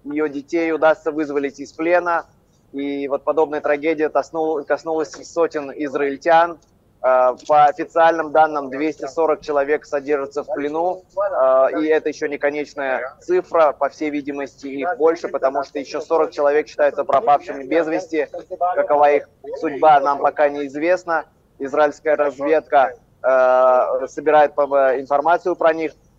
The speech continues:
Ну и, э, тем временем продолжается сухопутная операция в северной части сектора Газа. И сообщается о двух погибших бойцах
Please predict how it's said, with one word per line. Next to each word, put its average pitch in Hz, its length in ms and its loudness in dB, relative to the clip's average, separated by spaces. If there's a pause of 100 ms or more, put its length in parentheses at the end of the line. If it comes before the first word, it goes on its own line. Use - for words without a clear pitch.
(320)
Ну 170 300 0
и, 160 280 0
э, 151 680 4
тем 165 200 -2
временем 175 480 0
продолжается 151 480 0
сухопутная 143 600 -6
операция 147 520 0
в - 60 -20
северной 147 400 -4
части 143 280 -6
сектора 147 480 -2
Газа. 165 500 2 (420)
И 156 720 0
сообщается 175 580 2
о 156 200 4
двух 156 320 -4
погибших 156 520 -4
бойцах 151 400 2